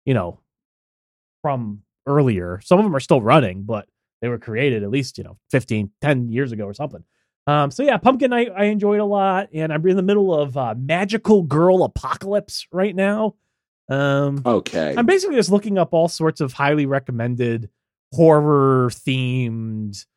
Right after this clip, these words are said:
Speaker 1: manga. I don't know why that's what I'm gravitating towards, except I'm always gravitating towards
Speaker 2: I was gonna
Speaker 1: mo-,
Speaker 2: say.
Speaker 1: horror, but
Speaker 2: And, and where are you finding these?
Speaker 1: all
Speaker 2: Are
Speaker 1: sorts of
Speaker 2: they
Speaker 1: places.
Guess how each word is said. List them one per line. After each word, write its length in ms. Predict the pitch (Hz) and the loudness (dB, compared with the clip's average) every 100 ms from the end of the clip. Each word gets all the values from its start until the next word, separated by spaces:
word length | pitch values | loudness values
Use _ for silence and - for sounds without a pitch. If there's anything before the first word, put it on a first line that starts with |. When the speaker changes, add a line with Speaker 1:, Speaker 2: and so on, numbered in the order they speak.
| _ _ | _ _
Speaker 1:
manga. 280 | 120 127 123 | -6 -4 -2
I 80 | 120 | 0
don't 120 | 202 | 0
know 80 | 202 | 0
why 200 | 175 165 | 0 0
that's 280 | 156 151 - | 0 -2 -4
what 140 | 143 127 | -2 -2
I'm 240 | 120 107 120 | -2 -6 -2
gravitating 580 | 131 127 135 127 107 | 2 4 2 0 -4
towards, 180 | 101 110 | -2 -4
except 260 | 120 127 104 | -2 -6 -6
I'm 140 | 110 113 | -6 0
always 300 | 131 110 95 | 2 2 -2
gravitating 540 | 101 95 98 101 95 | -4 -4 -6 -6 -6
towards 360 | 101 92 90 - | -6 -8 -8 -8
Speaker 2:
I 140 | 107 92 | -4 -4
was 160 | 82 | -4
gonna 200 | 92 87 | -4 0
Speaker 1:
mo-, 80 | 110 | 0
Speaker 2:
say. 140 | 107 | 0
Speaker 1:
horror, 420 | 107 110 101 98 104 | 0 0 0 0 2
but 140 | 131 | 4
Speaker 2:
And, 200 | 151 151 - - _ - | 4 2 -8 -20 _ 0
and 180 | 147 | 6
where 400 | 147 156 175 175 | 8 8 8 6
are 40 | 165 | 4
you 160 | 131 | 0
finding 480 | 117 151 180 92 65 | 0 0 -2 -2 -12
these? 380 | 50 - - - | -16 -18 -16 -6
Speaker 1:
all 120 | 254 381 | 0 0
Speaker 2:
Are 40 | |
Speaker 1:
sorts 440 | - 165 185 - | 4 6 6 4
of 80 | 247 | -2
Speaker 2:
they 60 | 156 | -4
Speaker 1:
places. 680 | 143 117 107 113 101 98 - | -2 -4 -4 -10 -12 -12 -16